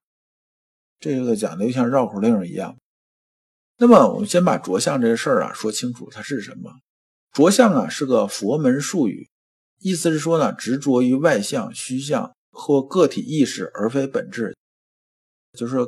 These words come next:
大家争的全是外边这点东西，这本质的东西不知道。大家在这评头品足啊，评的是什么呢？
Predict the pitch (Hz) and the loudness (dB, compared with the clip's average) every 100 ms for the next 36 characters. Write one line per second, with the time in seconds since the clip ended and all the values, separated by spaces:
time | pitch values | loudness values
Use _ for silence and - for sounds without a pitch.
0 | 123 139 143 135 139 143 135 104 101 113 | -2 2 2 4 2 2 0 0 -8 -6
1 | 127 139 101 110 95 - 107 117 92 - | 0 0 0 -2 -4 -4 -4 -2 -6 -10
2 | - - 85 90 127 117 123 120 113 120 | -12 -6 -6 -4 -4 -2 -4 -2 -2 -2
3 | - _ _ _ _ _ 156 156 156 135 | -4 _ _ _ _ _ 2 4 4 4
4 | 101 - 135 147 139 110 98 98 107 90 | 2 0 0 0 -2 -6 -4 2 2 0
5 | - 98 113 127 98 90 101 92 | -4 -2 -2 -2 -4 -4 -4 -4